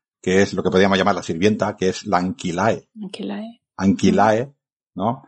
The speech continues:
Speaker 1: Que son esclavas, anquila, en singular,
Speaker 2: Ujú.
Speaker 1: que es la esclava, ah, de la, de la casa, mi grupo de recreación, eh, Barquino Oriens, también recreamos vida civil, y tenemos a nuestras dominae, y tenemos a nuestras anquilae,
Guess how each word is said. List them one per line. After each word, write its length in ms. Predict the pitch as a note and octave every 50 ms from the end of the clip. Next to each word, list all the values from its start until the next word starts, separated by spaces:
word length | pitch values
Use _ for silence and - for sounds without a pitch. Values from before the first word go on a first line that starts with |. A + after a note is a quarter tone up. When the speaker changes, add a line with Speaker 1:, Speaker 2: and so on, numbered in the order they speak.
| _ _
Speaker 1:
Que 220 | - - F#2 F2 E2+
son 200 | - A2+ G#2 G#2+ -
esclavas, 600 | A#2 A2 - - G#2 G#2+ G#2+ G#2+ G#2+ A2+ - - -
anquila, 500 | - F#2+ F2 - B2+ B2+ A2+ G2+ F#2 B2+ -
en 100 | E2 D#2+
singular, 420 | - F#2 E2+ F2+ F2+ G2 G#2+ G#2
Speaker 2:
Ujú. 100 | F#2 - - _ - _ _
Speaker 1:
que 140 | - F2+ F#2+
es 60 | G2+
la 120 | G2+ G2+ G2
esclava, 720 | - - - G#2+ G#2 G#2 G#2 G#2+ G#2+ G#2 G#2 A2 G#2 -
ah, 300 | G2 F#2 F2+ F2+ F2 F2
de 160 | D#2 F2 E2+
la, 340 | D#2+ D#2+ D#2+ D2+ D2 D2 D2
de 80 | - -
la 80 | D#2+ -
casa, 200 | - F#2+ - G2
mi 80 | F2+ F2+
grupo 280 | F#2+ A#2 G#2+ - G#2+ F#2
de 80 | F#2
recreación, 760 | F2+ F2+ F2 F#2 F2 E2 - - G#2 G#2 G#2 G#2 G#2 A#2 - _ _ _ _ _ _ _ _
eh, 140 | - F#2 F2+
Barquino 400 | E2 F2+ F2 - - G#2 G2+ G2+ G2+
Oriens, 220 | A2 A#2 B2 A#2
también 240 | - F2 F2+ F#2 F2+
recreamos 720 | F#2 F#2 - F#2 F2+ F#2 F#2+ F#2 F2+ E2+ D#2+ - - - _ - _ _ _ _ _ _
vida 280 | - F#2 F2+ F#2 F#2+ F2+
civil, 380 | - - F2+ G2 A#2 B2 C3 B2
y 40 | F#2+
tenemos 420 | F#2 E2+ E2 E2+ F2 F2+ F2 -
a 60 | F#2+ F2
nuestras 300 | E2+ D#2+ - - F2+ -
dominae, 480 | F2 E2+ F2+ F2+ G2 G#2 A2+ A#2+ B2 -
y 60 | F#2+
tenemos 300 | - F#2 F2 F#2+ G2 -
a 40 | G#2
nuestras 320 | F#2 G2+ - - G2 - -
anquilae, 760 | - G2+ F#2+ F2+ - - F2 E2+ F#2+ G#2+ A2+ A2 A2+ B2 C#3